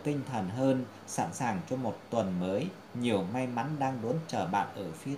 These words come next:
trước và hy vọng về tương lai tốt đẹp hơn ở mình nữa nhé. À, tiếp theo, mời các bạn đón xem tử vi tuần mới của bạn tuổi Hợi từ ngày mùng ba tháng tám đến ngày mùng chín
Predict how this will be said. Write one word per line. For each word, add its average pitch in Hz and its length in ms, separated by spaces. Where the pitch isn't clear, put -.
trước 185 140
và 104 360
hy 139 160
vọng 117 220
về 98 120
tương 120 440
lai 117 180
tốt 175 120
đẹp 113 340
hơn 120 220
ở 90 160
mình 110 160
nữa 82 240
nhé. 160 80
À, 107 280
tiếp 147 180
theo, 123 400
mời 123 160
các 139 100
bạn 101 260
đón 113 220
xem 135 400
tử 110 180
vi 143 180
tuần 101 340
mới 104 220
của 90 180
bạn 104 300
tuổi 90 120
Hợi 117 460
từ 117 120
ngày 101 180
mùng 95 220
ba 117 300
tháng 127 240
tám 120 280
đến 107 260
ngày 123 180
mùng 92 180
chín 95 200